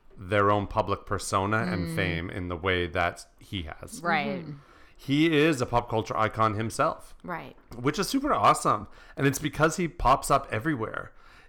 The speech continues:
Speaker 1: If you look at his I M D B profile, he has twenty-five acting credits, almost all of which are in T V or film projects that he's written.
Speaker 3: Yes.
Speaker 2: Hmm.
Speaker 1: He makes little cameos here, there, and everywhere.
Speaker 2: That's cool.
Speaker 1: Uh, he's also been a columnist for Entertainment Weekly.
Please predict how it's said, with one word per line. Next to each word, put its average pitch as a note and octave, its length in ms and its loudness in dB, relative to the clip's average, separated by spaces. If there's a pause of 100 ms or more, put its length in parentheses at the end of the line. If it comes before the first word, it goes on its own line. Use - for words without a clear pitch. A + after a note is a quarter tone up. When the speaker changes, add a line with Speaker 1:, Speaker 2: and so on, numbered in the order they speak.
Speaker 1:
If C3+ 240 2
you D3 140 4
look D3 240 2
at A3+ 60 0
his C3 160 2
I A2 100 6
M A2+ 140 2
D G#2+ 80 -2
B F#2+ 160 -4
profile, B2 480 2
he G#2+ 100 0
has G2+ 160 4
twenty-five F#2+ 480 0
acting F2 320 -2
credits, - 480 -8 (160)
almost C#3+ 380 2
all A2 240 0
of F#2+ 120 -6
which F#2 280 -2
are A2 200 2
in G2+ 360 -4 (100)
T G#2 160 -6
V G#2 320 -2
or F#2+ 80 0
film A2 240 -4
projects F2 460 -6
that F2+ 140 -6
he's F2+ 220 -8
written. E2+ 360 -8 (260)
Speaker 3:
Yes. E3+ 380 -10
Speaker 2:
Hmm. A#3+ 180 -2
Speaker 1:
He C3+ 140 6
makes C#3 240 2
little C#3+ 120 4
cameos B2 520 0
here, A#2 120 0
there, A2+ 120 2
and G#2 80 0
everywhere. A#2+ 420 -6 (220)
Speaker 2:
That's G3 160 -14
cool. D3 260 -14 (320)
Speaker 1:
Uh, C3 360 4
he's A2 280 0
also G#2+ 220 0
been G2 120 -2
a F2+ 60 -2
columnist G2+ 640 0
for - 160 -8
Entertainment F2+ 540 -8
Weekly. D3+ 760 -2